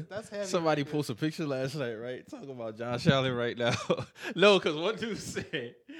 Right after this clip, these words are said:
Speaker 2: one dude said, "Yeah, Josh Allen got the boy on X hamster right now." Somebody retweeted talking about Josh Allen right now. So I guess it been like an alley or some shit. Looked like a warehouse. That been a big white area or something. <laughs> I feel like, wow.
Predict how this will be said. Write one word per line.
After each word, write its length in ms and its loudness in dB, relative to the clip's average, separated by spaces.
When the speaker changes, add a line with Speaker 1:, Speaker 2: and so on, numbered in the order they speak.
Speaker 2:
one 200 -8
dude 180 -10
said, 160 -16
"Yeah, 180 -6
Josh 300 -8
Allen 180 -6
got 140 -6
the 60 -8
boy 200 -2
on 80 -4
X 200 -6
hamster 340 -4
right 200 0
now." 180 2
Somebody 340 2
retweeted 320 0
talking 140 2
about 180 2
Josh 260 4
Allen 240 6
right 180 2
now. 240 0
So 120 -4
I 60 0
guess 220 -2
it 60 -4
been 120 0
like 160 -2
an 160 -8
alley 400 6
or 60 4
some 160 -2
shit. 320 -2
Looked 140 -2
like 120 2
a 80 0
warehouse. 640 4
That 180 -4
been 160 6
a 60 2
big 340 2
white 260 2
area 500 2
or 40 -4
something. 440 -4
<laughs> 180 -12
I 340 4
feel 200 6
like, 180 6
wow. 640 -8